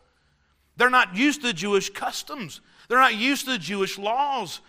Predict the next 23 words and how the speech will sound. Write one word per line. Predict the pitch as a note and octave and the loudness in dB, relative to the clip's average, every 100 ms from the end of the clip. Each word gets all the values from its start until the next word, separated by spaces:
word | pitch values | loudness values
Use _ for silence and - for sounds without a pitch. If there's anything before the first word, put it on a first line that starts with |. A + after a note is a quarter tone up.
| - | -20
Maybe | - G3+ G#3 | 0 0 0
some | - G#3 | -2 -2
of | G3+ | -2
the | |
Jewish | E3 A3 G#3+ - | -2 -4 -4 -6
believers | C#3+ G3 A#3 G#3 E3+ | -4 -4 -2 -2 -2
back | G3 G3 | -2 -2
in | G#3 | -4
Jerusalem | F#3 G3 A3 A3 F#3+ | -4 -2 -2 -6 -10
were | |
still | - A3 | -4 -4
trying | F#3+ G#3+ G#3 | -2 -4 -4
to | |
keep | F3 - A#3 | -6 -12 -12
some | - A3+ | -10 -10
of | A3 | -6
those | G3 E3 | -6 -8
laws, | G3 G#3 B3+ B3+ F3 - - - | -8 -6 -4 -4 -6 -10 -20 -6
uh, | G#3+ G3+ | -2 0
of | F#3 | 0
the, | G3 G3 | -2 0
of | F#3+ F3 | -2 0
the, | F3+ | -4